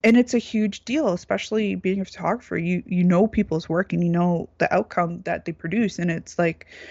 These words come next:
it's the possibility of not having that quality there for your big pictures, and you're, you're paying a lot in investment in this, and it's not guaranteed.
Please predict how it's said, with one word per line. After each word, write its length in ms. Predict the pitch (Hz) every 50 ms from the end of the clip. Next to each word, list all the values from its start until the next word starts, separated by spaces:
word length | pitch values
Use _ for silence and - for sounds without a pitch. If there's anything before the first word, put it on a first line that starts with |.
| - - - - - _ _ _ _ _ _ _ _ _ -
it's 220 | - 190 - - -
the 100 | 180 -
possibility 640 | - 170 175 - - 180 180 175 190 220 208 190
of 120 | 165 165 165
not 300 | 180 175 175 - - -
having 320 | - - 170 175 175 175
that 300 | 175 165 147 - - _
quality 720 | - - 175 170 180 180 180 170 175 170 165 160 - - _ _ -
there 340 | 180 180 170 180 208 214 214
for 200 | 208 - 175 165
your 220 | 165 160 160 160 165
big 300 | 160 - 180 185 - -
pictures, 480 | 220 202 - - - 165 165 160 175
and 120 | 160 165 170
you're, 220 | 165 160 - -
you're 100 | - 175
paying 360 | - - - 190 185 180 175
a 80 | 170 165
lot 300 | 165 170 175 175 - - -
in 140 | 175 170
investment 520 | 165 165 160 170 - - - 170 165 170 - _
in 120 | - 170 165
this, 280 | 170 160 160 - - - -
and 360 | 170 165 165 160 156 - - _ _ _ -
it's 160 | 170 160 -
not 180 | 165 156 156 -
guaranteed. 540 | 165 160 - - 160 - - - - -